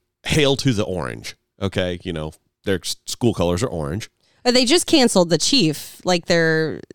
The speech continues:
Speaker 1: Yeah, so,
Speaker 2: the
Speaker 1: so now
Speaker 2: Fighting
Speaker 1: we don't,
Speaker 2: Illini.
Speaker 1: we don't hail to the chief. You can't
Speaker 2: Yeah.
Speaker 1: do that. That's just too P C incorrect.
Speaker 2: Okay.
Speaker 1: You know,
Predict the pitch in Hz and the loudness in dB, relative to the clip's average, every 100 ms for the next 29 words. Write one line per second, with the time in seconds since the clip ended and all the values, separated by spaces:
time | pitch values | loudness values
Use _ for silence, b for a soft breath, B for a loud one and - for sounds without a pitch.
0 | - 180 107 - 160 185 165 - 247 262 | -2 0 2 2 4 4 4 4 4 4
1 | 247 208 185 180 143 165 170 127 170 165 | 4 4 4 4 4 6 4 4 4 4
2 | 117 104 - 135 90 110 180 175 120 220 | 2 0 2 2 2 0 2 4 4 4
3 | 143 92 76 135 - 165 - - 202 180 | 4 4 2 0 2 -2 -2 0 0 2
4 | 175 160 139 131 107 98 - - 196 190 | 2 2 2 2 2 0 -2 0 0 0
5 | - 139 117 107 | -4 0 2 2